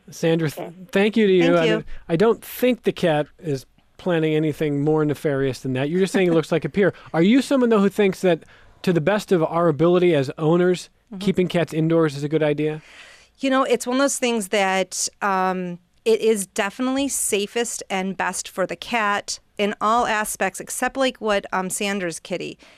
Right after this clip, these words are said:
Speaker 3: If they are just sure that their lifestyle needs to be outdoor, then I think it's mentally <laughs> a little hard on some of them to stay
Speaker 1: Mm-hmm.
Speaker 3: indoor.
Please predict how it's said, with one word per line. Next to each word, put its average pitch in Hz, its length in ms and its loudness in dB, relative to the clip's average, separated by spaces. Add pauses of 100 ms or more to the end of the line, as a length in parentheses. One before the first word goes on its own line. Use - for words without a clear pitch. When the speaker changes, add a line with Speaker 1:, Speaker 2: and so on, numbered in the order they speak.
(120)
Speaker 3:
If 214 180 -2
they 277 420 0 (120)
are 214 320 0
just - 340 -6 (200)
sure 196 600 -2
that 180 260 -8
their 196 280 0
lifestyle 214 480 -2
needs 202 440 -4
to 233 120 -8
be 196 420 -6
outdoor, 190 600 -2
then 208 300 -2 (120)
I - 40 -16
think 269 200 -6
it's - 160 -6 (100)
mentally 202 420 -6
<laughs> - 40 -8
a 254 80 2
little 196 280 -4
hard 185 340 -4
on 254 160 -2
some 269 180 -6
of 269 80 -6
them 277 160 -4
to 269 80 -6
stay 269 240 -4
Speaker 1:
Mm-hmm. 254 80 -6
Speaker 3:
indoor. 269 260 0